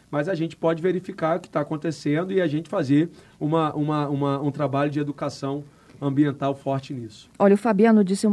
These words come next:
Speaker 2: aumentou muito a população em situação de rua, prefeito. Quais são as ações, eh, pra essa população em situação de, que tá em situação de rua, tá vulnerável, tá em risco?
Speaker 1: Olha, na cidade de Vila Velha a gente tem abrigos disponíveis pra todas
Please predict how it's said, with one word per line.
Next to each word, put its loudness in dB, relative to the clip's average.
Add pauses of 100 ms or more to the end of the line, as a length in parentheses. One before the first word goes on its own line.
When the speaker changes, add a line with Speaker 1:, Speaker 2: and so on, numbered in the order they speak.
Speaker 2:
aumentou 6
muito 6
a 0
população -2
em 0
situação -6
de 0
rua, -2
prefeito. -6 (340)
Quais -2
são 0
as 4
ações, 2 (480)
eh, 6
pra 2
essa 2
população -2
em 0
situação -2
de, -2
que -20
tá -6
em 2
situação -6
de -4
rua, -2
tá 0
vulnerável, 0
tá -4
em 0
risco? 0 (840)
Speaker 1:
Olha, 2
na -2
cidade -2
de -10
Vila -2
Velha 0
a 0
gente -4
tem 0 (580)
abrigos 2
disponíveis 0
pra 0
todas 2